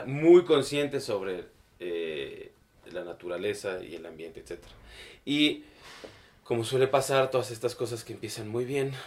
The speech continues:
eh, en algún momento, este, se corrompen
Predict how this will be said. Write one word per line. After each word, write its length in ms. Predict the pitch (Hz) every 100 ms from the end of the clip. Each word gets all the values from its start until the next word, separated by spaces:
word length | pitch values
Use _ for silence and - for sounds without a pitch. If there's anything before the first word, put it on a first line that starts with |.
| - - 120
eh, 760 | 104 92 90 90 87 85 - - 95
en 20 |
algún 240 | 98 98
momento, 460 | 107 101 101 104 95
este, 540 | - - - 55 55 - _ - - - -
se 180 | - -
corrompen 560 | 113 139 139 123 123